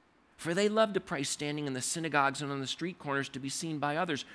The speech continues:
Truly, I tell you, they've received your re-, their reward in full." Jesus is saying the same thing that those junior high kids said. If you're standing up and praying so that people are gonna see you and say, "Wow, he's praying a really great prayer. Wow, she must be really close to God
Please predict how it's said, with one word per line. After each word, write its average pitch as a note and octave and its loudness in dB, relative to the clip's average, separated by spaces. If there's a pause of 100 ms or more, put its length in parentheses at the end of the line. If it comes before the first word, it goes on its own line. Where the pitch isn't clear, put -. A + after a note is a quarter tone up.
(200)
Truly, B3 2
I G#3 4
tell G#3+ 0
you, G#3 2
they've F3+ 2
received G3+ -2
your G3 -4
re-, G3 -2
their F3 2
reward F#3 2
in G3+ -2
full." G3+ -4 (380)
Jesus A3+ 0
is G3+ 0
saying G#3+ 2
the E3 0
same B3 -2
thing A3 -4
that F3+ -4
those D#3+ 0
junior G3 -2
high F#3 2
kids F3 -4
said. B2+ 0 (280)
If E3+ 6
you're C4+ 2
standing G#3+ 0
up G3 4
and D#3+ -2
praying G3 0
so F3 -2
that D#3+ 0
people A#3 -4
are G#3 2
gonna E3+ 0
see G#3+ -4
you G3+ 2
and E3 0
say, E3+ 4 (280)
"Wow, A3 10
he's A3+ 0
praying G3 2
a F#3+ 2
really G3 6
great G3 4
prayer. G#3 8
Wow, E3+ 8
she F#3+ 0
must F3+ 0
be D#3 0
really F3 4
close F3+ 2
to F3 -2
God F3+ 8